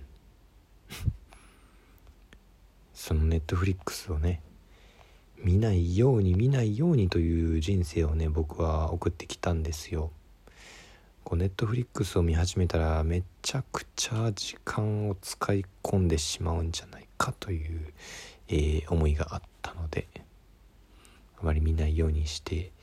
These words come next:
きていたNetflixを、こう、まあね、十日間家にいたりとか、そういう期間もあったので、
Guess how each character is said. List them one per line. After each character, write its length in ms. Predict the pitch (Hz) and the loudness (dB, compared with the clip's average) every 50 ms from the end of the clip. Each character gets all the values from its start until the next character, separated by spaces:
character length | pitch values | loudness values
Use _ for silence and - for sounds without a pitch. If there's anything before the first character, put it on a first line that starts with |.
| - - - - - - - - _ | -20 -20 -20 -20 -20 -20 -20 -16 _
き 80 | - - | -12 -10
て 140 | - - 85 | -6 -4 -4
い 60 | 78 | -4
た 120 | - - 82 | -2 -2 -2
Netflix 1400 | 80 82 80 - - 85 87 90 87 - - - - - - - - - 87 85 85 85 85 87 87 87 92 117 | -2 -2 -4 -4 -2 0 0 0 0 -2 -4 -10 -12 -12 -12 -10 -4 -2 0 2 2 2 2 2 0 0 2 2
を、 360 | 151 151 131 - - 139 131 - | 2 2 2 2 -2 -6 -10 -10
こ 500 | - - 87 82 82 82 82 85 85 - | -4 -2 0 0 0 0 -2 -4 -6 -8
う、 760 | - - - - - - - - - - - - - - - | -12 -18 -18 -18 -20 -20 -20 -20 -20 -20 -20 -20 -12 -6 -4
ま 80 | 107 92 | -2 -2
あ 20 | |
ね、 140 | 85 85 87 - | 0 -2 -4 -4
十 140 | - 104 92 | -2 -2 0
日 100 | 95 92 | 0 0
間 200 | - 90 82 82 | 0 0 2 2
家 160 | 85 90 87 | 4 4 4
に 120 | 82 80 | 4 2
い 60 | 78 76 | 0 0
た 160 | - 85 80 | 0 0 0
り 80 | 78 | 0
と 160 | 76 - - 92 | -2 -4 -6 -8
か、 160 | - - - - - - - - - - - - - - - - - - - - - - - - - - - - - - - - - - - - - _ - - - _ - - - - - - - - - - - | -8 -10 -12 -16 -20 -20 -20 -20 -20 -20 -20 -20 -20 -20 -20 -20 -20 -20 -20 -20 -20 -20 -20 -20 -20 -20 -20 -20 -20 -20 -20 -20 -20 -20 -20 -20 -20 _ -20 -20 -20 _ -20 -18 -18 -18 -18 -20 -20 -20 -20 -20 -16
そ 220 | - - - 85 82 | -12 -4 0 0 0
う 60 | 82 | 2
い 140 | 80 85 80 | 2 0 0
う 60 | 80 78 - - - | -2 -2 -6 -10 -10
期 180 | - - - | -8 -8 -8
間 240 | - - 92 82 80 | -8 -6 -4 -2 0
も 140 | 78 80 90 | 0 0 0
あ 40 | 104 | 0
っ 40 | 101 - - - - - | -2 -6 -14 -20 -12 -8
た 120 | - 80 | -6 -4
の 160 | 76 73 73 | -2 -2 -2
で、 180 | 76 80 76 | -2 -2 -4